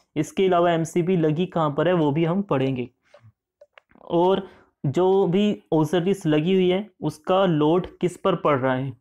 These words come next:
मतलब ऑक्सिलरी कन्वर्टर वन पर लोड पड़ रहा है कि टू पर ये पड़ रहा है कि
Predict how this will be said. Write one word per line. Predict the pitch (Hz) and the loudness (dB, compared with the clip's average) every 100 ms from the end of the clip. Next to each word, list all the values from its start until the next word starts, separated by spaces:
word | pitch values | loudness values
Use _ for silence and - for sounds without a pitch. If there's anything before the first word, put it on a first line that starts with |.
| - | -8
मतलब | 143 175 | -2 2
ऑक्सिलरी | 160 147 170 175 | 2 2 0 0
कन्वर्टर | 170 160 160 160 | 0 0 0 0
वन | 143 147 151 | 0 -2 -2
पर | 175 170 | 0 2
लोड | 170 165 | 0 0
पड़ | 170 | -2
रहा | 170 | 0
है | 170 | -2
कि | 175 | -4
टू | - 156 156 | -2 -4 -2
पर | 170 170 175 - _ - | -2 -2 -4 -16 _ -12
ये | 160 | -10
पड़ | - 165 | -4 -2
रहा | 160 170 | 0 0
है | 175 | -2
कि | 175 202 | -2 -2